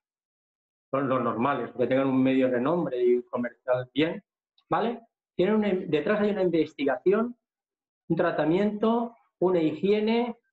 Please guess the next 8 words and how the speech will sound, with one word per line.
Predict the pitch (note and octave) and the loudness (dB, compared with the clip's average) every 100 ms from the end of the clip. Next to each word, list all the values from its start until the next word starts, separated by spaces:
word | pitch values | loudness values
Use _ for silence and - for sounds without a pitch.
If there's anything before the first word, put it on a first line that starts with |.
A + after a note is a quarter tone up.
| _ | _
y | F#3 F#3 | 0 2
una, | G#3 G3+ F#3 F3 E3 D#3 D3+ D#3+ - - D4 | 4 2 2 0 0 0 0 -2 -8 -14 _
un, | C4 F#3+ F#3 A#3 A#3+ | -8 -4 -4 -2 0
un | F3 | 2
equilibrio | F#3+ F3+ E3 F#3+ G3+ G#3+ A3 | 0 2 2 2 4 2 2
entre | G3+ E3+ D#3 - | 0 0 0 0
vitaminas, | D3+ D3+ D3 F#3 G#3 A3 G#3+ | 0 0 0 0 2 2 0
proteínas, | - D#3 D3+ F3 G#3+ A3 A3+ G#3+ - | -2 0 2 2 2 2 0 -2 -6